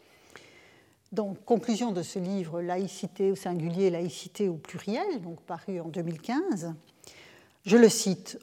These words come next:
On pensait l'existence humaine hier à partir du paradigme de la dépendance. L'homme se trouvait rivé à la normativité que Dieu avait établie, Dieu avec majuscule.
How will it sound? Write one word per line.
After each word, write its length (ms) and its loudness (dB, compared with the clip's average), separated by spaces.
On 140 10
pensait 480 8
l'existence 640 2
humaine 320 4
hier 380 2
à 80 4
partir 360 -2
du 120 0
paradigme 560 2
de 100 -4
la 140 -2
dépendance. 960 -4
L'homme 320 6
se 140 0
trouvait 320 4
rivé 420 4
à 60 2
la 100 -2
normativité 1160 -2
que 160 -6
Dieu 460 -4
avait 200 -6
établie, 760 -4
Dieu 220 0
avec 220 -6
majuscule. 580 -10